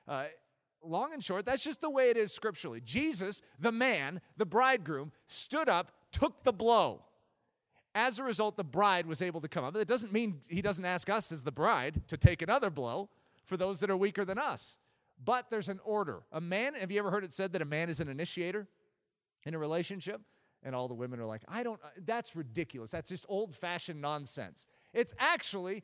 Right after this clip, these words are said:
a biblical idea. A man initiates. A man, one of the reasons a man is the one that,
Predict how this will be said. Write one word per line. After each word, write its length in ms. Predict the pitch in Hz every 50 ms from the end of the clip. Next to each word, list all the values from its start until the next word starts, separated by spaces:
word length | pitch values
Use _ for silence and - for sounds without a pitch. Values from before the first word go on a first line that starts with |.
| _ -
a 80 | - 220
biblical 640 | 175 147 254 302 285 285 262 214 - 220 233 240 -
idea. 580 | 190 214 220 214 175 160 330 330 269 175 104 - - _ _ _ _ _ -
A 100 | - 196
man 420 | 190 185 185 202 233 269 294 311 311 285 262
initiates. 760 | 254 240 247 269 269 - - - 214 180 123 110 - - -
A 80 | 190
man, 500 | 190 196 208 269 359 320 208 156 165 202 214 180
one 180 | 190 220 285
of 80 | 339 320
the 60 | 302
reasons 380 | 240 226 233 233 185 220 165 185
a 60 | 185
man 300 | 180 185 196 220 233 226
is 140 | 202 170 135
the 100 | 180 180
one 260 | 165 175 175 175 170
that, 160 | 165 151 -